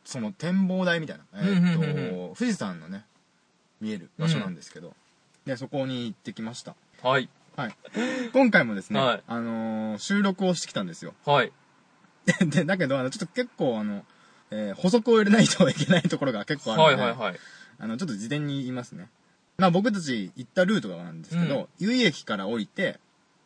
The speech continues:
Speaker 1: 由比駅で降りまして、下車して、
Speaker 2: うん。
Speaker 1: で、サッタ峠を目指すんですが、えーと、サッタ峠まで由比から五十分。
Speaker 2: うん。
Speaker 1: 五十分ですね。歩いて五十分。
Speaker 2: うん。はい。
Speaker 1: で、サッタ峠の、えー、展望台を過ぎて、また興津へ向かう、
Speaker 2: はいはいはいはい。
Speaker 1: 興津駅へ向かうっていうルートで、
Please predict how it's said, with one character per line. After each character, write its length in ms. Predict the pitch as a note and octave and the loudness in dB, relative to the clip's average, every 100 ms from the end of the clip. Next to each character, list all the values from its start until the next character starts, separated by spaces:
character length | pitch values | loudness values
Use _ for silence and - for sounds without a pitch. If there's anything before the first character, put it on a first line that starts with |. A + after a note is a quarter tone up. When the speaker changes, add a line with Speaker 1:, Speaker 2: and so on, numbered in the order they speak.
| _ - | _ -4
Speaker 1:
由 140 | F#3 G#3+ | 0 2
比 60 | |
駅 180 | C3 A#2 | 0 -2
で 40 | |
降 100 | G#2+ | -4
り 60 | G#2+ | -4
ま 120 | G#2 | -6
し 120 | - | -8
て、 220 | - A#2 G2 | -10 -8 -8
下 80 | |
車 180 | G#2+ G2 | -10 -10
し 180 | - - | -14 -6
て、 80 | D3+ | -2
Speaker 2:
う 20 | |
ん。 240 | D3+ G#2+ - _ _ _ - | 0 -2 -12 _ _ _ -8
Speaker 1:
で、 80 | |
サ 120 | - - | -6 -6
ッ 20 | |
タ 140 | A3+ | -6
峠 220 | A3+ G3 - | -6 -8 -8
を 40 | |
目 60 | F#2+ | -10
指 100 | - | -10
す 100 | E2+ | -12
ん 60 | |
で 80 | D2+ | -14
す 140 | - | -14
が、 160 | G2+ - - | -12 -12 -12
え 80 | A2+ | -12
ー 40 | |
と、 120 | - G2+ | -10 -12
サ 140 | C#3 | -10
ッ 40 | |
タ 100 | G3+ | -6
峠 160 | G#3 D3+ | -4 -4
ま 120 | F#2+ | -4
で 80 | G#2 | -4
由 140 | C3+ | -4
比 80 | C#3 | -4
か 140 | G#2+ A2 | -6 -8
ら 80 | |
五 140 | G2 D3 | -4 -4
十 100 | A3 | -4
分。 240 | - F2+ - | -8 -14 -10
Speaker 2:
う 80 | D3 | -8
ん。 160 | B2 _ - | -8 _ -10
Speaker 1:
五 60 | |
十 80 | E3 | -10
分 140 | - | -10
で 80 | - | -18
す 40 | - | -8
ね。 60 | |
歩 140 | D#3 G3 | -2 0
い 60 | |
て 40 | D3+ | 0
五 100 | A#2 | -4
十 100 | - | -6
分。 140 | - | -10
Speaker 2:
う 20 | |
ん。 40 | - - | -12 -2
は 80 | C3 | -2
い。 100 | - _ _ _ _ - - - | -2 _ _ _ _ -20 -14 -4
Speaker 1:
で、 180 | G#3+ - _ _ - | -4 -4 _ _ -12
サ 100 | D3 | -8
ッ 40 | |
タ 60 | D3+ | -4
峠 200 | B2+ A2+ | -4 -4
の、 160 | A2+ - | -8 -10
え 280 | A#2 G#2+ G#2+ | -10 -6 -6
ー、 20 | |
展 200 | C3 C3 | -6 -6
望 220 | B2+ C3 | -2 -2
台 340 | B2+ B2 A#2+ A#2+ | -2 -2 -2 -2
を 220 | A#2+ A2+ _ _ _ - E3+ | -4 -8 _ _ _ -14 -6
過 60 | |
ぎ 160 | D#3+ C3+ | -6 -4
て、 280 | A3+ A3+ - | -2 -2 -4
ま 100 | A#2 | -8
た 80 | G#2 | -8
興 100 | G2+ | -8
津 260 | - - | -12 -8
へ 140 | G#2 F2 | -6 -6
向 120 | F2 | -10
か 120 | F#3 | -2
う、 20 | |
Speaker 2:
は 160 | D3 B2+ | 2 2
い 20 | |
は 0 | |
い 40 | B2 | 2
は 80 | |
い 20 | A2+ | -4
は 40 | |
い。 20 | |
Speaker 1:
興 20 | |
津 60 | G#2+ | -2
駅 40 | |
へ 40 | G#2+ | -6
向 60 | |
か 120 | F#2+ A#2+ | -4 -4
う 60 | |
っ 40 | D3+ | -6
て 200 | - F#2 | -6 -8
い 20 | |
う 80 | F#2+ | -6
ル 140 | G2+ | -10
ー 20 | |
ト 80 | E2+ | -10
で、 160 | D#2+ | -14